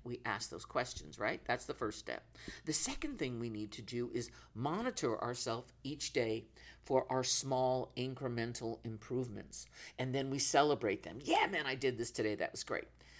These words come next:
Now, as you take action, results begin to show up, which makes it easier for us to be internally motivated to do more, and your edge begins to creep in again. Yes, you're feeling good.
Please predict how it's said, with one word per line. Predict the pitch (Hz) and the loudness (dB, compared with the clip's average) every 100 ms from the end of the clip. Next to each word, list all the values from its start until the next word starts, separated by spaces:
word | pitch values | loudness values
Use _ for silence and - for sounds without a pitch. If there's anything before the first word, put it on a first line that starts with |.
| - - | -12 -4
Now, | 143 | 0
as | 160 160 | 0 0
you | 160 - | -2 -2
take | - 196 180 - | 4 4 4 0
action, | 143 175 185 - 135 131 - - - | 0 2 0 -2 -2 -4 -10 -20 -10
results | 113 151 139 175 208 - | 4 4 8 8 8 4
begin | 247 170 156 | 2 2 2
to | 165 | 0
show | - 165 151 214 | 2 6 8 8
up, | 302 - - - - - | 6 0 -4 -20 -16 -6
which | 127 143 | -2 0
makes | 147 151 131 | -2 -2 -4
it | - | -6
easier | 139 147 160 131 135 | -4 -2 -2 2 2
for | 127 - - | 2 -8 -6
us | 147 - | -6 -6
to | 131 | -6
be | 135 - - - | -8 -10 -16 -10
internally | 113 110 - - 190 226 254 190 135 | -8 -8 -12 -4 2 6 8 6 6
motivated | 131 120 113 120 120 117 - - - | 6 6 4 4 4 2 -4 -20 -8
to | 147 | -6
do | 131 220 269 | 2 4 6
more, | 165 113 104 - - - 113 | 6 4 2 -2 -18 -14 -12
and | 110 | -8
your | 120 120 - - | -8 -8 -10 -8
edge | 135 165 151 127 | -2 0 0 -2
begins | 127 131 143 139 - | -4 -2 -2 0 -2
to | 139 | -2
creep | - - 143 143 | -2 0 0 2
in | 143 143 | 2 2
again. | 131 123 123 123 | 2 2 0 -2
Yes, | 135 143 143 - | 0 0 0 -4
you're | 139 | -6
feeling | 147 127 123 | -4 -4 -4
good. | 117 107 | -2 -2